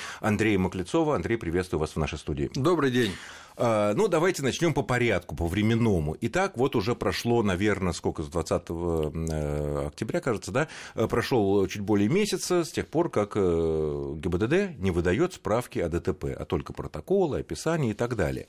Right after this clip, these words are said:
Speaker 1: Э, вот, э, вы общаетесь с страховыми компаниями, вы с ними, так сказать, э, фактически единое целое. Э, проблем много возникает?
Speaker 2: Ситуация довольно тяжелая.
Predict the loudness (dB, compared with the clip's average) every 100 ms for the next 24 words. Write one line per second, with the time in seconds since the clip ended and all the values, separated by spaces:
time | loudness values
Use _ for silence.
0 | -14 -14 -14 -14 -14 -2 2 4 4 4
1 | 0 -4 -2 -2 -2 -2 -2 0 -2 -4
2 | -4 0 0 2 -2 -2 -6 -8 -4 0
3 | 0 0 -2 0 0 2 0 0 0 -2
4 | -4 -8 -4 -4 -4 -10 -16 -14 -12 -10
5 | -8 -10 -14 -16 -12 -10 -4 -4 -2 -2
6 | -4 -2 0 0 -2 -10 -16 -18 -20 -18
7 | -6 -2 0 2 0 0 -4 -4 0 0
8 | 2 2 4 4 4 4 2 0 0 -2
9 | -4 -4 -4 -6 -12 -20 -20 -20 _ _
10 | -4 2 2 2 2 4 4 4 2 -4
11 | -2 0 4 4 4 0